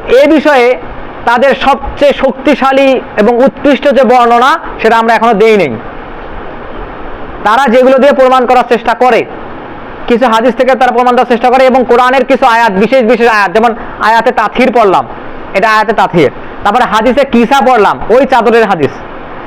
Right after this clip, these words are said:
এগুলোর এই শিয়ারা এগুলো বিভিন্ন বিভিন্ন নাম দিছে, সেই নাম দিয়ে তারা প্রমাণের চেষ্টা চালায়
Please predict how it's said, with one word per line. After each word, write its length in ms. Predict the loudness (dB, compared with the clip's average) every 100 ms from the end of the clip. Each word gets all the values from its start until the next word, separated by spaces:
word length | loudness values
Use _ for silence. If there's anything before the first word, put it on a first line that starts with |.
| -16 -2
এগুলোর 380 | 2 4 4 4
এই 120 | 2
শিয়ারা 440 | 0 2 2 4 2
এগুলো 240 | 2 2
বিভিন্ন 340 | 2 2 4
বিভিন্ন 240 | 4 4 4
নাম 280 | 2 0 0
দিছে, 260 | -2 -2 -4 -6 -16 -16 -12 -2
সেই 100 | 0
নাম 260 | 2 2
দিয়ে 120 | 2 4
তারা 160 | 2
প্রমাণের 340 | 2 2 2 0
চেষ্টা 280 | -2 0 0
চালায় 320 | 2 2 2